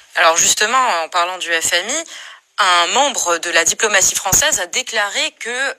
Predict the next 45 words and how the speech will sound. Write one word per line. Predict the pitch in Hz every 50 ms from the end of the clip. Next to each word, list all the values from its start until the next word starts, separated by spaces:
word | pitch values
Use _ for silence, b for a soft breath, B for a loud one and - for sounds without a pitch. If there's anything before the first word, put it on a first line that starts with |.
| _ _
a | - 190 -
priori, | - - 247 220 196 190 196 226 254 285 320
le | 285 233 202 196
F | -
M | 196 190 214
I | 254 269
pourrait, | - - 196 180 214 247 262 254 214 185
euh, | 180
débloquer | 190 214 196 - 196 196 - 233 254 269
trente-quatre | 262 - - 220 214 - - 254 254 - 214
milliards, | 208 214 202 208 214 220 233 233 214 190
euh, | 185 170 170
de | 165 170 170
dollars | 170 185 196 202 240 262 262 - B B B B B B B B
en | B 175
droits | 180 180 - 269
de | 220 185
tirage | - - 208 214 - -
spéciaux. | - - 196 190 - - - - _ _ - B B B B B B -
Alors | - - - - - - -
déjà, | 180 180 196 196 190 185 - - _
qu'est-ce | - 202 190 -
que | - 196
c'est | - - 208
exactement, | 185 - 190 185 - - - 175 160 185 190 185 170 160
euh, | 151 143 143 - - 147
que | - 160
les | 156 165
droits | 151 160 160
de | 156 156
tirage | - 170 151 151 147 -
spéciaux | - - _ - 170 160 - - 262 302 285
et | 262 247 - -
est-ce | 202 196 - -
que | - 240
ça | - - 208
annonce | 180 233 175 180 196 214 254 285 269 - - - -
un | 180 170 -
plan | - 220 220
de | 208
relance | 175 196 196 202 208 220 233 - - - - _ _
sur | - - 151 165 180
le | 180 175
continent | - 190 - - 202 196
africain ? | 185 - - 165 -